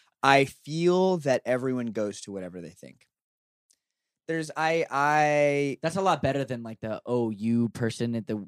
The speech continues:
Speaker 2: corners of the earth who didn't hear about
Speaker 1: Yeah, sorry.
Speaker 2: this God.
Speaker 1: Sorry,
Speaker 2: Yeah,
Speaker 1: we
Speaker 2: you
Speaker 1: were
Speaker 2: go to
Speaker 1: trapped
Speaker 2: hell.
Speaker 1: on this island off the coast of the Philippines, and nobody,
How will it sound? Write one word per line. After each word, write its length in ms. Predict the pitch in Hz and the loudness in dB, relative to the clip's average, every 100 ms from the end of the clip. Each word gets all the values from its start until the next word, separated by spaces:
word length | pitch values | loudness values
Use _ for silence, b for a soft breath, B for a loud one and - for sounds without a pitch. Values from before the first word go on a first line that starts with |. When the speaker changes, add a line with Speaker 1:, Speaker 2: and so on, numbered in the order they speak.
| - | -6
Speaker 2:
corners 340 | - 117 107 | -2 -2 -2
of 120 | 110 101 | -4 -4
the 80 | |
earth 280 | - 113 110 | -4 -4 -4
who 80 | 110 | -4
didn't 200 | 110 104 | -4 -6
hear 140 | 110 107 | -6 -6
about 380 | 104 104 104 _ _ _ _ _ _ _ _ _ - | -6 -6 -8 _ _ _ _ _ _ _ _ _ -10
Speaker 1:
Yeah, 280 | 143 120 - _ | -6 -6 -10 _
sorry. 540 | - - 131 135 117 113 | -14 -6 -2 -2 -2 -6
Speaker 2:
this 140 | 120 | -6
God. 400 | 123 110 110 113 | -6 -6 -6 -6
Speaker 1:
Sorry, 280 | - 180 202 | -2 2 2
Speaker 2:
Yeah, 40 | |
Speaker 1:
we 60 | 185 | 4
Speaker 2:
you 60 | 160 | 4
Speaker 1:
were 60 | |
Speaker 2:
go 120 | 143 123 | 4 2
to 80 | |
Speaker 1:
trapped 320 | 113 170 185 127 | 4 6 6 6
Speaker 2:
hell. 60 | |
Speaker 1:
on 80 | 165 | 2
this 180 | 156 - | 0 -4
island 420 | 147 160 165 135 139 | 0 0 0 0 0
off 160 | 143 | 0
the 80 | 139 | -4
coast 380 | - 156 147 - | -4 -2 -2 -4
of 100 | 127 | -10
the 80 | 120 | -6
Philippines, 760 | - 160 156 131 120 113 - - | 0 0 0 -4 -4 -6 -8 -4
and 240 | 120 117 | -4 -2
nobody, 400 | 131 135 135 | -2 0 -4